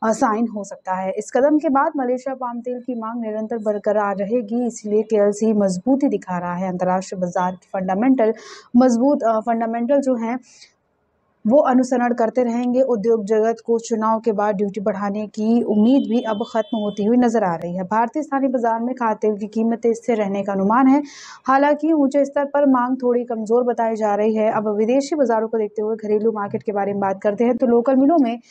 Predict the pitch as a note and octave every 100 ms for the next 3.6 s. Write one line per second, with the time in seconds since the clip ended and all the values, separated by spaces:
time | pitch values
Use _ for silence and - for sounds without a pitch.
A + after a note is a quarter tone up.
0 | - - - A#3+ C#4 F#4 F#4+ - D#4 D4
1 | D4 D4 B3+ B3+ C#4 C4+ C#4 B3+ B3+ D4+
2 | - A3 C#4 C#4+ C#4 C4+ C4 B3 A#3+ A#3
3 | B3+ B3 A#3+ B3 A#3